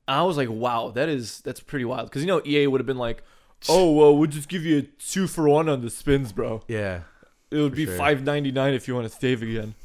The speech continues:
Speaker 2: Yeah.
Speaker 1: You know, but, but Warframe was like, "Okay, this is not what we wanted.
Speaker 2: Yeah.
Speaker 1: We're gonna dial this back."
Speaker 2: Yeah, I like that. That
Speaker 1: And
Speaker 2: is
Speaker 1: I
Speaker 2: good.
Speaker 1: was like, I was like, "Wow, that is," shout out to those guys, 'cause
Speaker 2: Yeah,
Speaker 1: they're
Speaker 2: well,
Speaker 1: doing
Speaker 2: that's
Speaker 1: something right.
Speaker 2: the,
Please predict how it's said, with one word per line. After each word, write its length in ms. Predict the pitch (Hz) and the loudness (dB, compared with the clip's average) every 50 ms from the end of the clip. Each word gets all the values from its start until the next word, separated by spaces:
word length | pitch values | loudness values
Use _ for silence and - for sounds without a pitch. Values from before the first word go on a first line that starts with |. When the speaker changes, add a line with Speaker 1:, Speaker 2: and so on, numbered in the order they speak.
| - - | -12 -8
Speaker 2:
Yeah. 260 | 95 92 90 87 87 - _ _ _ - | -8 -6 -6 -8 -10 -12 _ _ _ -10
Speaker 1:
You 120 | - 120 | -6 -4
know, 200 | 117 117 117 117 | -2 -2 0 2
but, 320 | - 127 123 120 - - 113 | 2 2 2 2 0 -2 -2
but 260 | 135 135 131 - - | 0 0 0 -2 -2
Warframe 480 | 131 139 151 165 185 190 - 220 202 185 | -2 0 0 0 0 0 -2 -2 -2 -2
was 100 | 160 - | 0 0
like, 200 | 143 123 113 - - _ _ _ _ _ _ _ _ _ _ | 0 0 0 -4 -12 _ _ _ _ _ _ _ _ _ _
"Okay, 280 | - - - 110 107 101 | -8 -6 -4 -4 -4 -6
this 200 | - 131 120 - | -6 -8 -6 -6
is 160 | 131 120 113 110 | -6 -6 -6 -4
not 300 | 117 120 120 123 120 123 | -4 -2 0 0 0 0
what 160 | 131 127 123 | -2 -2 -2
we 120 | 127 131 127 | -2 -2 -2
wanted. 500 | 117 117 120 120 127 143 151 165 160 - - | -2 -2 -2 -2 -2 -2 -4 -4 -6 -10 -10
Speaker 2:
Yeah. 240 | 107 104 95 87 82 80 - - | -10 -8 -8 -8 -10 -12 -14 -12
Speaker 1:
We're 280 | 117 120 127 127 131 123 | -8 -4 -2 -2 -2 -2
gonna 380 | 113 135 131 127 123 123 123 | 0 -2 0 0 -2 -2 -4
dial 340 | 117 101 - 117 120 120 123 | -4 -4 -4 -2 0 0 -2
this 160 | 113 117 107 - | -2 -4 -8 -8
back." 380 | - - 95 - - - - _ _ | -10 -12 -12 -12 -16 -20 -20 _ _
Speaker 2:
Yeah, 160 | 110 113 120 - - - - | -8 -8 -8 -8 -12 -16 -12
I 40 | - | -10
like 160 | 110 113 117 - | -10 -10 -8 -8
that. 220 | - 85 92 - _ _ - | -10 -10 -10 -14 _ _ -8
That 60 | 110 110 | -4 -4
Speaker 1:
And 60 | 110 120 | -2 0
Speaker 2:
is 40 | |
Speaker 1:
I 60 | 120 123 | 0 0
Speaker 2:
good. 60 | 131 | -2
Speaker 1:
was 120 | 127 117 | -2 -2
like, 120 | 123 117 113 | -4 -6 -6
I 20 | |
was 100 | 117 110 | -10 -14
like, 140 | 113 107 101 | -18 -16 -14
"Wow, 260 | 107 107 87 78 - - | -12 -12 -12 -12 -14 -10
that 180 | - 117 123 117 | -8 -6 -6 -4
is," 240 | 117 117 113 107 - | -6 -8 -8 -10 -4
shout 200 | - 156 143 139 | 0 2 2 2
out 80 | 131 - | 2 0
to 60 | - | -4
those 200 | 110 107 117 - | -8 -10 -10 -12
guys, 260 | - - - - - | -16 -20 -20 -20 -8
'cause 20 | - - | 0 4
Speaker 2:
Yeah, 120 | 143 139 | 4 6
Speaker 1:
they're 80 | 131 120 | 6 6
Speaker 2:
well, 120 | 127 127 | 6 6
Speaker 1:
doing 80 | 123 113 | 6 6
Speaker 2:
that's 220 | 127 139 139 - | 6 6 4 4
Speaker 1:
something 160 | - - 131 127 | 0 0 2 2
right. 240 | 117 110 107 104 101 | 4 4 2 0 -2
Speaker 2:
the, 600 | 98 98 107 101 101 101 98 95 95 92 90 85 | -2 -2 -2 0 0 0 -2 -4 -6 -8 -10 -12